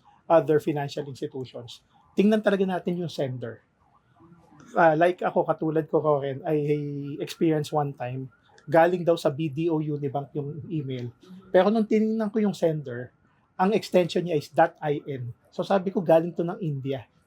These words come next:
So, paano siya nang, nang, ano, nangyaring B D O Unibank siya, pero galing siya ng India? So, nung nakita ko na hindi siya talaga from B D O or from the bank, dinilit ko na lang talaga yung, yung email.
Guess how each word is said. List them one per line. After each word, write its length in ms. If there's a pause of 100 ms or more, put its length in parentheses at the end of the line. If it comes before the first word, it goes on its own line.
So, 160
paano 240
siya 160
nang, 320
nang, 160
ano, 480
nangyaring 480
B 240
D 160
O 80
Unibank 480
siya, 320
pero 240
galing 240
siya 240
ng 80
India? 400 (320)
So, 240
nung 320 (400)
nakita 480
ko 80
na 160
hindi 400
siya 480
talaga 320 (160)
from 160
B 160
D 240
O 160
or 80
from 240
the 80
bank, 240 (560)
dinilit 480
ko 80
na 160
lang 80
talaga 320
yung, 560 (400)
yung 160
email. 320